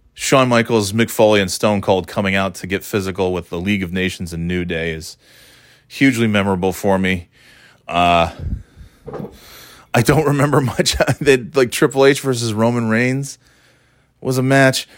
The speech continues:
I remember the surprises 'cause you had Cena and The Rock beating up the Wyatt family. Uh,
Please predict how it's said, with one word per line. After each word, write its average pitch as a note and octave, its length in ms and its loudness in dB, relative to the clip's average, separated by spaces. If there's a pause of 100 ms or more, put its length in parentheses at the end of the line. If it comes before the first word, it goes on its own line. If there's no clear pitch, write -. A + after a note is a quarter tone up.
(120)
I D3+ 120 4
remember F3 360 4
the C3 120 0
surprises B2+ 600 2
'cause G#2 160 -6
you A#2 60 0
had A2 160 -2
Cena C3+ 380 -4
and A#2 140 -2
The G#2+ 80 -2
Rock A2+ 400 0
beating A#2 280 -2
up G#2+ 120 -2
the G#2 100 0
Wyatt G#2+ 340 0
family. G#2+ 640 -4 (720)
Uh, F2+ 440 -2